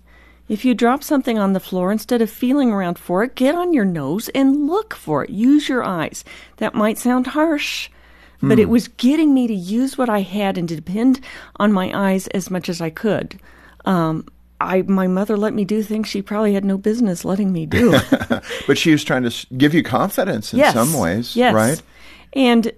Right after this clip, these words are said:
Speaker 1: the family was very good at helping us see things, l-, getting us closer to things, helping us to explore our world. A friend of mine recently said,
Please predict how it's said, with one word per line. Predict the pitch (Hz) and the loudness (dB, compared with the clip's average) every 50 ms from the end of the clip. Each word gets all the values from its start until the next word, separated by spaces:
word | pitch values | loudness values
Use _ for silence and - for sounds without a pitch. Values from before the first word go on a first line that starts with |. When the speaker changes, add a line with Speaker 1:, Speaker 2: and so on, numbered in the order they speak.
| - - | -12 -14
Speaker 1:
the | - 208 - 254 254 233 | -12 -6 -2 -2 -2 -2
family | - - 294 277 285 285 294 294 269 | -2 0 0 2 2 2 2 2 2
was | 240 233 208 202 | 2 0 -2 -2
very | 220 214 233 240 254 277 285 262 | -4 -4 -2 -2 0 0 0 -2
good | 208 - 220 226 240 247 214 220 - - - - - - _ _ - | -2 -2 0 2 2 2 2 -2 -6 -20 -20 -20 -20 -20 _ _ -2
at | 220 208 202 190 190 - - - - - - - - - - - - _ _ _ _ _ _ _ - | 0 0 2 2 0 -2 -4 -10 -18 -18 -20 -20 -20 -20 -20 -20 -20 _ _ _ _ _ _ _ -16
helping | - 202 240 262 - 370 330 262 | -8 -4 -4 -2 0 0 2 2
us | 226 233 | 0 -2
see | - - 240 226 | -2 -2 -2 -2
things, | - - 170 151 151 - - | -2 -2 -4 -4 -4 -4 -6
l-, | 190 190 196 - - 214 190 - | -4 -4 -4 -4 -6 -8 -8 -4
getting | - 254 302 320 320 294 | -2 0 2 4 4 2
us | 277 240 - | 2 0 -2
closer | - - - 220 220 208 - 214 180 | -8 -6 -4 -4 -4 -4 -4 -4 -4
to | 185 170 | -4 -4
things, | - - 139 131 - - | -6 -6 -6 -8 -8 -6
helping | 233 254 269 - 262 254 233 - - | -6 -6 -2 0 2 0 0 0 -2
us | 220 208 202 - - | -4 -4 -4 -6 -6
to | - 196 | -6 -6
explore | 185 - - - _ - 202 208 208 202 202 - - | -6 -6 -10 -14 _ -4 -2 0 2 2 0 0 0
our | 180 175 170 | 0 0 0
world. | 165 170 156 143 127 - - - - - - - - - - - - | -2 -4 -4 -4 -4 -4 -6 -10 -14 -20 -20 -20 -20 -20 -14 -10 -8
A | 208 | -6
friend | - - 247 254 | -4 0 2 2
of | 247 233 | 4 4
mine | 220 208 202 196 | 2 2 2 0
recently | 196 202 208 214 - 220 - - 196 190 | 0 -2 -2 -2 -4 -4 -2 -2 -4 -4
said, | - - 214 196 190 165 | -4 -2 0 0 0 -2